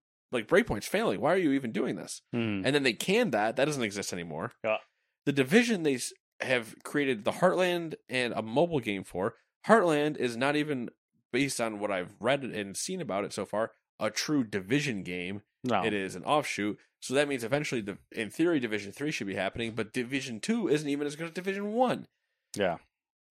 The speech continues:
Speaker 2: And they kinda said that they're not working on Division three.
Speaker 1: They're not doing a damn thing with Splinter Cell. Prince of Persia was a good start with this one, but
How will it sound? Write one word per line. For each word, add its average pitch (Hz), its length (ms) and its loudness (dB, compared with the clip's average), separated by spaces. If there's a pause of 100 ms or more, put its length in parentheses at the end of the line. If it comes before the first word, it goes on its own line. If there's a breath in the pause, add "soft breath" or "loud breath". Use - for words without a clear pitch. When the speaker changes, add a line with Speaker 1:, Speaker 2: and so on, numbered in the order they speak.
(840)
Speaker 2:
And 123 120 6
they 123 80 12
kinda 139 280 12
said 120 380 12
that 101 220 6
they're 101 120 2
not 101 220 4
working 98 280 0
on 87 80 -4
Division 90 340 -6
three. 85 340 -6 (200)
Speaker 1:
They're 151 320 6 (280)
not 160 360 4
doing 143 280 4
a 98 60 -4
damn 190 400 8
thing 170 180 2
with 131 120 0
Splinter 80 300 -4
Cell. 87 380 -4 (1160)
Prince 196 200 4
of 170 100 2
Persia 170 320 4
was 139 160 4
a 127 60 2
good 127 260 2
start 147 540 8
with 110 280 0
this 104 260 -2
one, 113 220 0
but 120 240 2